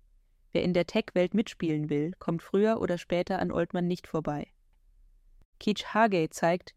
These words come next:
wie Altman eine Haltung entwickelt, die ihn prägt.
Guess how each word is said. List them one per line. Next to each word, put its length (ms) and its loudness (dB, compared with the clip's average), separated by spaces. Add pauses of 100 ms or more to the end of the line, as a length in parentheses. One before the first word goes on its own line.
(140)
wie 140 0
Altman 400 4
eine 260 -2
Haltung 360 2
entwickelt, 640 -4
die 80 -2
ihn 120 0
prägt. 460 -4